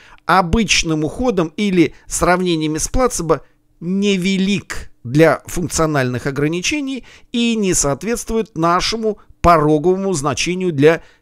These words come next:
минимальной клинической важной разницы. Мы также обнаружили,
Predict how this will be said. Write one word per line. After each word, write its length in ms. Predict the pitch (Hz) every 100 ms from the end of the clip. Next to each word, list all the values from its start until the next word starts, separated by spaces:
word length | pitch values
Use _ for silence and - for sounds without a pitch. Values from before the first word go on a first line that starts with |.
| _ 196
минимальной 960 | 202 220 196 156 131 143 170 175 196
клинической 1000 | - 131 120 117 143 - - - 165 151 _ _
важной 680 | 95 110 123 117 127 127 120 _ _
разницы. 800 | 110 117 127 95 82 - - - _ _ _ _ _ _ _
Мы 180 | 123 160
также 360 | 170 180 139 165
обнаружили, 720 | 135 139 175 254 226 139 92